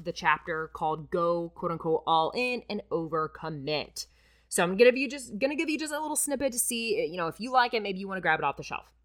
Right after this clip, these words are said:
He says, "Think about it. What's the worst thing that can happen to you if you just totally go for it? You may lose the customer, but so what?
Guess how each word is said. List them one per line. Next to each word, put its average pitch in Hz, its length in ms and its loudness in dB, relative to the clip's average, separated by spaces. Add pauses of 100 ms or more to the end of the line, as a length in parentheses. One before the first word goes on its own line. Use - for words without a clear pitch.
(720)
He 214 140 -2
says, 214 200 4
"Think 269 300 -4
about 156 260 6
it. - 100 -8 (240)
What's 269 260 2
the 370 160 4
worst 202 400 0
thing 208 160 -4
that 180 140 2
can 196 100 -4
happen 170 380 -4
to - 120 -10
you 147 140 -6
if 160 180 -4
you 165 80 -4
just 160 220 -4
totally 190 580 -6
go 147 300 -2
for - 300 -6
it? - 160 -10 (260)
You 285 160 4
may 285 220 4
lose 214 260 0
the 180 80 -6
customer, 165 480 -2
but 226 160 -2
so 285 160 0
what? 311 280 2